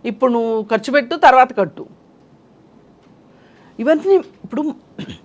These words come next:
ఇప్పుడు యూత్ ఈ విధంగా గోవాలో పెళ్ళికో, నీకు ఇల్లు లేదు,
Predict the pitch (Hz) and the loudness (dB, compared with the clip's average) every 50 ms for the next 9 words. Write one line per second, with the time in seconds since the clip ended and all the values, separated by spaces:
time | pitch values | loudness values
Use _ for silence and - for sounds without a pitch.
0 | _ _ _ _ _ _ - _ _ _ _ _ _ _ _ _ _ _ - 196 | _ _ _ _ _ _ -20 _ _ _ _ _ _ _ _ _ _ _ -18 -16
1 | 160 - 220 214 190 175 262 311 370 359 - 285 240 233 240 240 196 208 220 190 | -10 -6 -4 -4 -2 0 2 2 2 0 0 -4 -4 -4 -6 -6 -6 -4 0 0
2 | 196 180 220 247 247 214 185 156 156 160 165 - - _ _ _ _ - _ _ | 0 0 0 -4 -4 -4 -4 -4 -4 -6 -8 -10 -16 _ _ _ _ -20 _ _
3 | _ _ _ _ - - _ _ _ _ _ _ _ _ _ _ _ _ _ _ | _ _ _ _ -20 -20 _ _ _ _ _ _ _ _ _ _ _ _ _ _
4 | _ _ _ _ - 175 156 185 185 185 180 170 170 160 165 180 170 170 180 175 | _ _ _ _ -14 -4 0 4 4 6 6 4 2 0 0 -2 -4 -2 -4 -4
5 | 165 175 170 170 175 180 - _ - _ - - - 208 190 - 202 175 _ _ | -4 -4 -6 -6 -6 -8 -14 _ -20 _ -20 -20 -20 -20 -20 -20 -20 -20 _ _
6 | _ _ _ _ _ _ _ _ _ _ _ _ _ _ _ _ _ _ - 170 | _ _ _ _ _ _ _ _ _ _ _ _ _ _ _ _ _ _ -8 -8
7 | 202 240 226 269 240 196 196 240 269 240 202 165 143 139 151 170 220 - | -8 -6 -6 -6 -6 -4 -2 0 4 4 4 2 2 -4 -6 -8 -8 -8